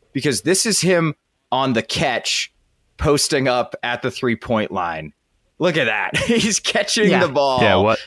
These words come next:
Speaker 1: and there's already <laughs> two Jazz on him, and they're just completely ignoring Mike Muscala. Um, and you can see Rudy Gay with his eyes all over Tatum. So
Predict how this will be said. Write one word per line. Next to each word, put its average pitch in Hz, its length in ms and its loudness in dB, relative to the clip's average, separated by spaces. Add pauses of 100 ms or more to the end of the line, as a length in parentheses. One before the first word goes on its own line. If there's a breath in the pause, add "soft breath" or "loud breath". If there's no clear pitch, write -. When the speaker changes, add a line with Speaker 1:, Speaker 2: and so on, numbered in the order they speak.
(100)
Speaker 1:
and 143 180 2
there's 139 200 0
already 139 600 2
<laughs> - 20 -10
two 131 300 -2
Jazz 107 460 -2
on 101 220 0
him, 92 340 -4
and 117 140 0
they're 117 100 0
just 123 300 -4
completely 143 560 0
ignoring 110 520 2
Mike 101 280 0
Muscala. 95 680 0 (420 soft breath)
Um, 104 280 0
and 120 160 2
you 131 100 2
can 127 160 -2
see 127 180 -2
Rudy 113 300 2
Gay 104 240 0
with 98 120 -2
his 98 160 -2
eyes 98 360 -2
all 95 200 2
over 92 280 -2
Tatum. 87 520 -4
So 98 460 0